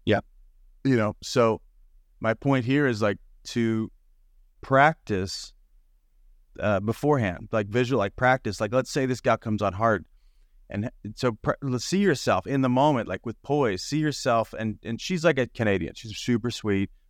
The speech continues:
Speaker 2: very kind, and it goes the nice way. And she knows that. And she, even she said, you know, uh, all, what'd she say? "All my years of, all my years of corporate life, I,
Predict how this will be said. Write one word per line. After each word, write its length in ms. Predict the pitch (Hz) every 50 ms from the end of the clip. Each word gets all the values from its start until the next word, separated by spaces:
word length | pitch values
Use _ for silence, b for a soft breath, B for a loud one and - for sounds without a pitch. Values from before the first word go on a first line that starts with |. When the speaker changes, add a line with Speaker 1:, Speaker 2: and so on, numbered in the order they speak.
| _ -
Speaker 2:
very 220 | - 95 98 104
kind, 460 | 107 - - 95 87 90 90 90 90 - _ _ - -
and 100 | 104 101
it 40 | 95
goes 320 | 101 98 101 104 104 98
the 120 | 98 107 98
nice 380 | 92 92 92 95 95 - - -
way. 280 | - 65 64 64 - - _ _ _ - - -
And 140 | - 101 98
she 120 | - - 120
knows 340 | 120 117 117 117 113 101 95
that. 260 | 101 98 95 98 -
And 120 | 98 95
she, 120 | - - 123
even 180 | 127 127 123
she 180 | 107 - - 117
said, 380 | 104 - - 101 98 98 98 104
you 80 | 104
know, 360 | 95 95 95 69 60 78 76 - _ -
uh, 40 | 65
all, 380 | - - - 107 123 135 135 80
what'd 200 | 95 113 113 -
she 100 | - 107
say? 160 | 95 107 98
"All 260 | 82 110 131 143 147
my 200 | 143 139 135 131
years 420 | 127 117 117 120 123 123 120 107
of, 220 | 107 104 90 87 - - _ _ -
all 220 | 101 120 135 139
my 200 | 135 135 127 120
years 340 | 117 117 117 117 120 110 107
of 100 | 104 95
corporate 340 | - 123 117 - - 107 95
life, 380 | 107 104 98 82 85 - -
I, 240 | 92 92 92 92 90